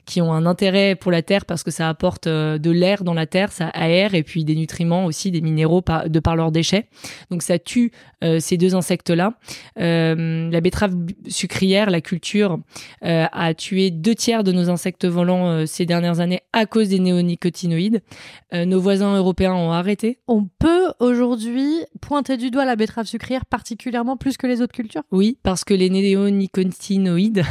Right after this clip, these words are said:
Speaker 2: C'est
Speaker 1: ne
Speaker 2: pas
Speaker 1: sont
Speaker 2: facile à dire.
Speaker 1: C'est pas compl-, c'est un peu compliqué, ouais. C'est que utilisé par la betterave sucrière. Ils ont reçu une dérogation en deux mille vingt, euh,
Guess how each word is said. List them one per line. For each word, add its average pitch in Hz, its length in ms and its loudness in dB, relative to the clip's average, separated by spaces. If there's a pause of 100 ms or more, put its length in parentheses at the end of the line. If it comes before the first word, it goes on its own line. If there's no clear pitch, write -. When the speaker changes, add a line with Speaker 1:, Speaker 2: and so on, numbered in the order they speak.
(380)
Speaker 2:
C'est 214 60 -4
Speaker 1:
ne 185 60 2
Speaker 2:
pas 190 60 4
Speaker 1:
sont 196 160 2
Speaker 2:
facile 202 120 0
à 190 60 0
dire. 180 240 -4
Speaker 1:
C'est - 160 -2
pas 247 200 0
compl-, 220 340 -2
c'est 185 160 4
un 190 120 2
peu 220 120 -2
compliqué, 190 340 0
ouais. 156 100 -2 (220)
C'est - 160 -4
que - 220 -2 (100)
utilisé 214 520 0 (140)
par 196 180 0
la 190 100 2
betterave 185 340 0
sucrière. 180 640 -2
Ils 180 260 0
ont 180 160 0
reçu 180 360 -2
une 180 180 0
dérogation 202 720 2
en 170 120 -4
deux 165 160 2
mille 190 240 2
vingt, 180 260 0 (520)
euh, 156 1120 -4